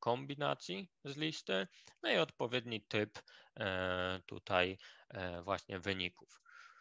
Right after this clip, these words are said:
Wyświetlamy sobie te, e, nasze odkształcenia,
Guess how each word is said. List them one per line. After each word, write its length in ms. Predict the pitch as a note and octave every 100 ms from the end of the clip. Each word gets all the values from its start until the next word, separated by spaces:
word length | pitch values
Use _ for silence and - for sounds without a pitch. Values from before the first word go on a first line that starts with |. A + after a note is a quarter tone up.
| - - - - - _ _ -
Wyświetlamy 920 | F#3+ G3+ - F3 - D#3 D3 C#3 C3+ - _ _ _ _ _
sobie 460 | - C#3+ B2 A#2+ A#2
te, 440 | - A2+ G#2+ A2 G2 -
e, 440 | D#3 G2+ G2 G2 G2+
nasze 540 | G#2+ G#2+ - G2 G2 _ -
odkształcenia, 1080 | C#3+ C#3+ - - C3+ B2 - A#2+ A2+ A2